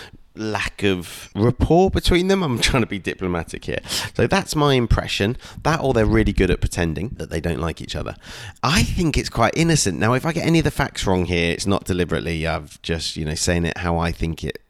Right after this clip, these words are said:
planned out. Rob was on a podcast. Uh, s-, I think it was someone else's podcast. Someone was interviewing him, and they said, it might have been Rob's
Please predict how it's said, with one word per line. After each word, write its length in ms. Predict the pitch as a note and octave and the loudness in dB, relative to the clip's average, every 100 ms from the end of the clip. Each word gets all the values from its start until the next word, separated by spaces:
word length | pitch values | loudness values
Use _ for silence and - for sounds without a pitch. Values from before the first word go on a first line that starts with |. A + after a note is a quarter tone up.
| - | -6
planned 280 | F2 E2+ E2 | -2 0 0
out. 220 | D2+ - - - - - | -2 -6 -14 -12 -14 -14
Rob 460 | - G#2 C3 C#3 - | -4 2 2 2 0
was 180 | B2+ A2+ | 0 2
on 160 | A2+ | 2
a 160 | G#2 F#2+ | 2 2
podcast. 960 | - - F2 - E2 E2 A2 - - - - - - _ - | 2 0 -2 -4 -4 -2 -2 -4 -6 -10 -12 -20 -20 _ -4
Uh, 140 | F#2 - | -4 -2
s-, 140 | - | -2
I 80 | A2+ | 0
think 260 | - F3 | 2 2
it 40 | - | 2
was 100 | C#3 | 0
someone 240 | D3 C#3 | 2 2
else's 260 | B2 A2+ G#2+ | 2 0 -2
podcast. 420 | A2 G2 F#2 F2+ | -2 -2 -2 -4
Someone 360 | - G2+ G2+ G#2 | -2 0 2 0
was 140 | F#2+ | 0
interviewing 420 | G2+ F#2 F#2 F2+ | 0 -2 -2 -2
him, 300 | F#2 D#2+ D#2+ - | 0 -2 -4 -6
and 160 | F2 | -4
they 140 | E2+ E2+ | -2 -4
said, 500 | - E2+ E2 D#2+ - - - - - | -4 -2 -2 -4 -8 -12 -20 -18 -10
it 80 | |
might 120 | B2 D#3 | -8 -6
have 100 | C3+ | -4
been 160 | A2+ | -2
Rob's 400 | A2 G#2+ - - | 0 -2 -6 -8